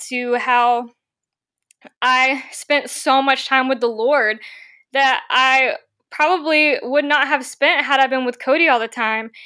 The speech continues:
In that hallway of college to the real world, I spent so much time walking with him, and that prepared me in so many ways to be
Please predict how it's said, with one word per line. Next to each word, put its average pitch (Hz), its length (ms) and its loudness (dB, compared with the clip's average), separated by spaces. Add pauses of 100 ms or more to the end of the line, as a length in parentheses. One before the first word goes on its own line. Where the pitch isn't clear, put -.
(340)
In 269 180 2
that 269 200 4 (160)
hallway 277 640 2
of 240 260 -2
college 269 640 0
to 262 300 -2
the 254 160 -6
real 277 300 0
world, 233 360 2 (380)
I 262 80 2
spent 262 240 -2
so 294 140 0
much 285 260 -2
time 277 240 0
walking 262 360 -2
with 254 120 -6
him, 262 480 0
and 247 280 -2 (180)
that 240 160 0
prepared 269 460 0
me 247 360 -4 (460)
in 254 100 -6
so 254 220 -2
many 262 200 0
ways 240 400 2
to 254 80 -6
be 240 360 -4